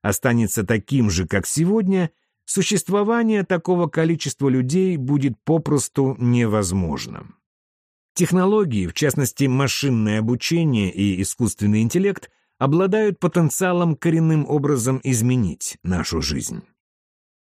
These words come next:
Они помогут решить многие вопросы и проблемы,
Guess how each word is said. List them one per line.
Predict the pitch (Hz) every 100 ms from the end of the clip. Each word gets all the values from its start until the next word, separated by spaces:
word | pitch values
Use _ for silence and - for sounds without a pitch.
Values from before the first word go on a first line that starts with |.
| -
Они | 90 104 110
помогут | 113 120 123 110
решить | 110 - 110
многие | 117 123 101 107
вопросы | 104 92 104 110 123
и | 117
проблемы, | 139 151 160 101 73